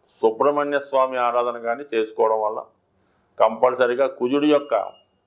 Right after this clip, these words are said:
అనుగ్రహం లభిస్తుంది. అలాగే సూర్యగ్రహ ఆరాధన వల్ల, సూర్య నమస్కారం వల్ల, సూర్య ఆరాధన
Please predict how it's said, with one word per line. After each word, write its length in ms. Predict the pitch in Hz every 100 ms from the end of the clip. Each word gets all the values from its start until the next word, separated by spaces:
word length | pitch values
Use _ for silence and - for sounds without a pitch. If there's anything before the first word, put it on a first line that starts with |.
| -
అనుగ్రహం 540 | 104 120 120 120 120 113
లభిస్తుంది. 420 | 107 104 - 104 - _ _ _ _ _ _ _ _ _ 120
అలాగే 280 | 127 156 160 143 127 123 - _ _ - - - -
సూర్యగ్రహ 640 | 139 160 175 175 160 147 139 135
ఆరాధన 340 | 139 135 131 127
వల్ల, 160 | 123 131 - _ _ _ _ _ _ _ -
సూర్య 220 | 123 139 151
నమస్కారం 500 | 143 139 139 135 131 127
వల్ల, 160 | 120 135 - _ _ _ _ _ _ -
సూర్య 320 | 120 139 156 151 - _ _ _ _ _ _ _ 101 110
ఆరాధన 400 | 131 135 131